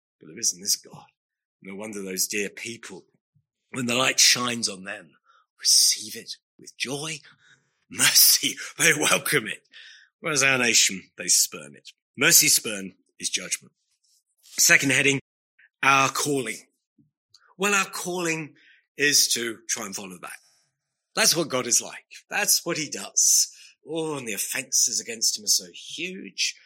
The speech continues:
The willingness to show mercy, that which comes from him like a,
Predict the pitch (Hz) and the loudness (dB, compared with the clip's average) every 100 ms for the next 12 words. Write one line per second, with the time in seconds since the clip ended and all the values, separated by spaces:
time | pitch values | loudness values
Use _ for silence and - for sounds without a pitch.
0 | _ _ - - _ 180 208 190 175 - | _ _ -20 -20 _ -8 -6 -2 2 2
1 | - 143 131 120 90 87 - - - - | 2 2 0 -4 -16 -10 2 4 4 2
2 | - _ _ _ _ 196 202 170 151 - | -2 _ _ _ _ -2 -2 -2 -4 -4
3 | - 190 190 175 156 - 143 131 123 143 | -2 0 0 0 0 -2 -2 -4 0 0
4 | 127 113 117 120 123 | -2 -8 -8 -6 -8